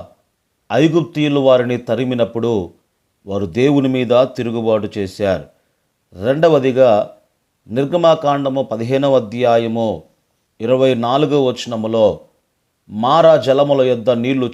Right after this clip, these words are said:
చేదుగా ఉన్నప్పుడు వారు దేవుని మీద తిరుగుబాటు చేశారు.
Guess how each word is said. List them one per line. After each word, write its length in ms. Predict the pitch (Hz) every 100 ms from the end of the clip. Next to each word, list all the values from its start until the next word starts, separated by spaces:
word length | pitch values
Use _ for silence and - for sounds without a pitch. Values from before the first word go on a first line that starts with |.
| -
చేదుగా 380 | 127 131 135 127
ఉన్నప్పుడు 720 | 117 110 101 117 117 107 92 _ _ _ _ _ -
వారు 160 | 104
దేవుని 460 | 95 117 139 147 135
మీద 200 | 131 117
తిరుగుబాటు 680 | 123 - 120 113 113 110 104 107
చేశారు. 440 | 101 - 107 101